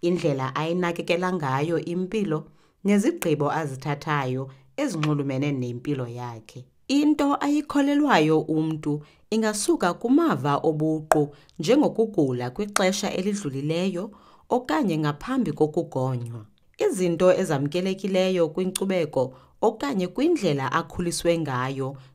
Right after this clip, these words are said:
njengokukholelwa kumayeza esintu kunye neemfundiso nendlela yokunqula enxulumene nempilo kunye nokuphiliswa.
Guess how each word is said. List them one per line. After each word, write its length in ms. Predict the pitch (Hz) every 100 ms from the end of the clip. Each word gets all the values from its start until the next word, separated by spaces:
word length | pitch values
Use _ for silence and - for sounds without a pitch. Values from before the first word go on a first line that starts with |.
| -
njengokukholelwa 1200 | 147 214 170 147 214 208 196 175 175 185 175 151
kumayeza 760 | 151 180 180 175 175 147 131
esintu 640 | - 165 - 202 202 202 208 - - - -
kunye 300 | 233 226 220
neemfundiso 920 | 269 349 - 196 196 165 139 - 151
nendlela 680 | 151 180 349 - 160 143 143
yokunqula 760 | 151 170 185 170 160 160 160 151 -
enxulumene 680 | 247 262 202 160 143 160
nempilo 640 | 151 127 131 131 202 151 143
kunye 400 | 139 143 131 131
nokuphiliswa. 1040 | 131 123 151 - - 165 160 127 - -